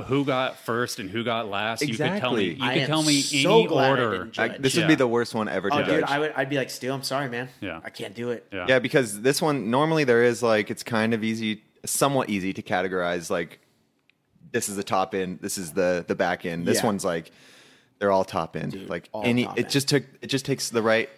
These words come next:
Speaker 2: different, like, if there were three different judges, it would be different, a different
Speaker 3: And that's what I
Speaker 2: placing.
Speaker 3: was telling Stu. I was like, "I'm so glad that, like, I don't know, people that aren't really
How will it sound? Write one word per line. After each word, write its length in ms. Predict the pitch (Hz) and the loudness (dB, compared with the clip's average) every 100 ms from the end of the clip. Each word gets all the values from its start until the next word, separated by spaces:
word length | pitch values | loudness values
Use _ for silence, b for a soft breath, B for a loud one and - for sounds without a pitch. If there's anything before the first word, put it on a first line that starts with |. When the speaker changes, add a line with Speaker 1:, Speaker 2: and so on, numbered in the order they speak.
| _ 113 | _ -2
Speaker 2:
different, 280 | 120 - - | -2 -2 0
like, 140 | 113 | 0
if 80 | 113 | 4
there 100 | 127 | 2
were 60 | 139 | 2
three 200 | 123 123 | 0 -2
different 220 | 127 98 | 0 0
judges, 280 | 95 107 110 | 0 0 -2
it 40 | |
would 100 | 98 | -2
be 100 | 90 92 | -2 -2
different, 380 | 95 98 90 - _ _ _ _ _ - | -2 -2 -4 -6 _ _ _ _ _ -4
a 60 | |
different 440 | 104 98 92 87 - _ _ _ _ _ | -2 -2 -2 -6 -10 _ _ _ _ _
Speaker 3:
And 100 | 143 | -2
that's 160 | 147 196 | 2 2
what 80 | 220 | 2
I 20 | |
Speaker 2:
placing. 20 | |
Speaker 3:
was 120 | 175 - | 0 0
telling 320 | 175 180 135 | -2 -2 -2
Stu. 200 | - 165 | -4 -4
I 40 | |
was 100 | 170 | -2
like, 120 | 139 - | -4 -6
"I'm 160 | 131 147 | -6 -6
so 260 | - 143 | -4 -2
glad 360 | 165 117 117 131 | -2 -2 -4 -4
that, 160 | 113 107 | -8 -6
like, 320 | 110 104 - _ _ _ _ _ 104 _ - | -10 -10 -16 _ _ _ _ _ _ _ -10
I 80 | |
don't 120 | 123 110 | -8 -8
know, 220 | 107 110 - _ _ _ _ _ | -12 -14 -18 _ _ _ _ _
people 280 | 180 151 143 | -6 -2 -2
that 200 | 120 - | -2 -4
aren't 320 | 120 123 - | -8 -8 -8
really 460 | 110 120 113 107 107 | -6 -4 -2 -4 -8